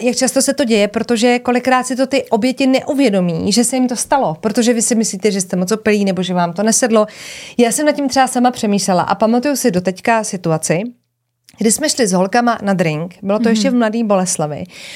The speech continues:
Speaker 1: a měli jsme jeden drink, já nevím, co jsme v té době pili.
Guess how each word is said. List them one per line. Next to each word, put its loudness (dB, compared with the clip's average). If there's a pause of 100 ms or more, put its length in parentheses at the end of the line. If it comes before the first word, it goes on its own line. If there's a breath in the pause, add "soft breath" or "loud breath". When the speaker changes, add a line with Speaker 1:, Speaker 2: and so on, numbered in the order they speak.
(160 loud breath)
Speaker 1:
a -2
měli 2
jsme 0
jeden 2
drink, 0
já 2
nevím, 0
co -4
jsme -2
v -4
té -2
době 2
pili. -2